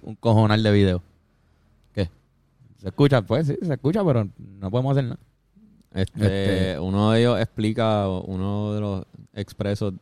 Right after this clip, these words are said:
Speaker 2: explica que tú tenías que estar ready para en un segundo, esta-, o sea, tenías que estar preparado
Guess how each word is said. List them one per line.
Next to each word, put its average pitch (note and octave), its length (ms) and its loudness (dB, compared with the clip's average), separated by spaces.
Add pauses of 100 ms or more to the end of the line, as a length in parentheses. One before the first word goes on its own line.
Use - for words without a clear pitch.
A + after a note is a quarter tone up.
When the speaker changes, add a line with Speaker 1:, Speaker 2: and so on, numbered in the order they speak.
Speaker 2:
explica A2 340 -4
que G#2 120 0
tú G2 160 -4
tenías A2 260 2
que - 100 -8
estar - 240 -2
ready A#2 260 0
para A2 340 0
en G2 160 2
un G#2+ 120 2
segundo, C3 520 2
esta-, - 380 -2
o G#2 100 -4
sea, F#2 340 2 (680)
tenías B2+ 240 0
que - 80 -2
estar C#3 180 -4
preparado C3 640 2